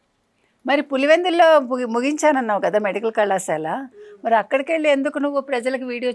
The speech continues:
చూపించలేదు? అంటే నువ్వు చెప్పేవన్నీ పచ్చి అబద్ధాలు అనేది నిన్న ఫైనల్గా రుజువైంది. ఫైనల్గా రుజువైంది. ఫైనల్గా ఇంకోటి ఏం రుజువైంది? జగన్మోహన్ రెడ్డి అనేవాడు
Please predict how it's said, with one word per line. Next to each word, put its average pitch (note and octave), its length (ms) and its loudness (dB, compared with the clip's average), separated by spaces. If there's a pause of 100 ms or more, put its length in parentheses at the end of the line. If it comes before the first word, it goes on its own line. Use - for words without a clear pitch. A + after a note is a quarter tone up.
చూపించలేదు? A#3 680 -14 (400)
అంటే G#3+ 260 -4
నువ్వు A3 300 -6
చెప్పేవన్నీ A3 580 -2
పచ్చి A#3 440 -2
అబద్ధాలు G#3 680 2
అనేది F3+ 600 -6 (600)
నిన్న A#3+ 460 -4 (800)
ఫైనల్గా D#4 580 4
రుజువైంది. F#3+ 540 -4 (1300)
ఫైనల్గా B3+ 880 0
రుజువైంది. F3 640 -2 (320)
ఫైనల్గా B3+ 480 2
ఇంకోటి B3+ 380 2
ఏం B3 160 2
రుజువైంది? A3 840 -4 (320)
జగన్మోహన్ A#3 680 -4
రెడ్డి G3 220 -4
అనేవాడు E3 600 -6